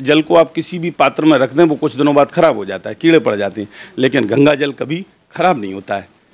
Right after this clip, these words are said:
आप उसमें कीड़े नहीं पड़ते हैं। औ-, और, अ, गायत्री, गायत्री की कितनी महिमा है। गायत्री की अगर महिमा वर्णन की जाए कि एक बार जे-, अ, इतना टाइम हो तो मैं बताऊं उसको भी।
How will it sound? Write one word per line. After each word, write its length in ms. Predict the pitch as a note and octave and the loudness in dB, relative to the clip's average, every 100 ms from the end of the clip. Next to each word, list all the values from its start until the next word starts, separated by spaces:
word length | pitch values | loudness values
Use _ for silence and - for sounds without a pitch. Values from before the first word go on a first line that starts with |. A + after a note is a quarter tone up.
| - - | -12 -2
आप 260 | C#3 G#2+ - | 0 -2 -8
उसमें 240 | C#3 D#3+ D#3 | -6 -6 -2
कीड़े 180 | A3 G#3 | 2 4
नहीं 140 | D#3 | 2
पड़ते 300 | A2 G#2 G2 | 0 -6 -8
हैं। 140 | G2 G2 _ _ - _ - | -14 -14 _ _ -20 _ 0
औ-, 240 | C3 - | 0 2
और, 240 | D3 D#3 D3+ | 2 4 0
अ, 600 | - _ _ C#3 C3+ B2+ | -12 _ _ 0 4 4
गायत्री, 580 | D3 D#3 F3 - B2+ - _ _ _ _ _ _ _ | 2 0 -2 -6 -8 -10 _ _ _ _ _ _ _
गायत्री 400 | A2+ D3+ D#3+ G3 | -2 0 0 -4
की 140 | F#3+ G3 | -6 -4
कितनी 280 | F3 D#3+ D#3+ | -2 2 2
महिमा 280 | C3 A2 | 2 -2
है। 160 | G2+ G2 _ _ | -6 -10 _ _
गायत्री 380 | A2+ C3 - D3+ | -2 -2 0 -6
की 160 | D3+ D#3+ | 0 0
अगर 160 | D3 | 0
महिमा 300 | C3 A#2+ C#3 | 0 0 2
वर्णन 320 | C3 C3+ C#3 C3 | 2 0 0 -2
की 160 | B2+ | -2
जाए 180 | B2 C3+ | 0 0
कि 120 | C#3 | -2
एक 100 | B2+ | -4
बार 160 | C3 B2 | -2 -2
जे-, 280 | B2 - A#2 | -4 -8 -6
अ, 280 | B2 A2+ - - A#2 - | -4 -2 -6 -8 -12 -10
इतना 260 | A#2+ B2 C#3 | -10 -4 -4
टाइम 300 | A#2+ A#2 C3+ | 0 0 2
हो 120 | B2+ | 0
तो 120 | - | -2
मैं 140 | B2 A#2 | -2 0
बताऊं 320 | G#2 C3+ A#2 | 0 0 -2
उसको 240 | G#2 A2 | -4 -8
भी। 140 | G#2+ | -8